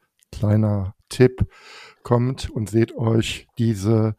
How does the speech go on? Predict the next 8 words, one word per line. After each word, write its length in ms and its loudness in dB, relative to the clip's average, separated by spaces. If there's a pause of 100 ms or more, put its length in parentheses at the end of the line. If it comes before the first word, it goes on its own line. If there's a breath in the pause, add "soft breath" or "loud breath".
(920 soft breath)
Alternative 880 4
zu 180 4
dem 160 6
anderen 500 6
Kurznachrichtendienst 1600 2
gerne 420 2
an. 480 0
Äh, 500 2